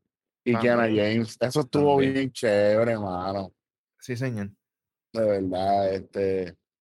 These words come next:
Speaker 1: pero Grayson Waller para mí, ustedes saben que lo llevo agarrado, porque ese, ese es el mío, pero
Speaker 2: Ahora,
Speaker 1: vamos
Speaker 2: llamando
Speaker 1: a ver qué va a
Speaker 2: suave.
Speaker 1: pasar.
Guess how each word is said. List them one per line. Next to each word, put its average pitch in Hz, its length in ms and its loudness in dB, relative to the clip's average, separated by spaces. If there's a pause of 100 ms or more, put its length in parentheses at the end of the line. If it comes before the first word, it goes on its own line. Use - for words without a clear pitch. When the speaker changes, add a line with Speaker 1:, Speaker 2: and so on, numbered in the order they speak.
(380)
Speaker 1:
pero 127 220 6
Grayson 127 360 2
Waller 135 300 6
para 139 300 2
mí, 143 280 -8 (840)
ustedes - 280 0
saben 135 260 2
que 120 120 2
lo 113 100 4
llevo 117 260 4
agarrado, 98 540 0
porque 95 200 -6
ese, 104 100 -8
ese 101 220 -4
es 113 60 2
el 110 80 0
mío, 92 320 -4
pero 90 440 -2 (880)
Speaker 2:
Ahora, 131 260 -4
Speaker 1:
vamos - 20 -8
Speaker 2:
llamando 113 300 2
Speaker 1:
a 127 60 8
ver 123 140 2
qué 120 80 2
va 120 100 4
a 107 40 0
Speaker 2:
suave. - 60 -
Speaker 1:
pasar. 104 240 -4